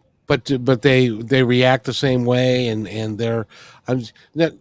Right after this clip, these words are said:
Jennifer, I gotta ask you, because you, you said earlier something that piqued my, piqued my interest, and that was, you said,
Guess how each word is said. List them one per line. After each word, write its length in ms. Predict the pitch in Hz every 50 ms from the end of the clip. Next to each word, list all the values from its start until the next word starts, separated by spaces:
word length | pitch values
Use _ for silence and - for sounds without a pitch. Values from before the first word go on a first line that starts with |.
| - - - - _ - - - - - - 120
Jennifer, 300 | - 185 202 196 190 220
I 20 | 190
gotta 200 | 170 196 196 170
ask 280 | 156 160 170 - -
you, 80 | 131 113
because 340 | 107 113 - 143 127 117 120
you, 140 | 143 160
you 260 | 165 147 127 143 165 165
said 240 | - - 185 190
earlier 400 | 175 143 139 147 147 139 110 104
something 360 | 98 - 139 123 107 123 117 113
that 180 | 107 98 -
piqued 260 | - 170 165 - _
my, 240 | - 113 107 95 90 - -
piqued 380 | - 254 262 247 _ - - 208
my 200 | 190 180 175 175
interest, 520 | 170 170 170 175 - - 151 - - - _ _ _ _ - - - - - -
and 160 | 127 131 143
that 140 | 156 165 170
was, 180 | 160 151 131
you 60 | 156 147
said, 220 | - 160 139 131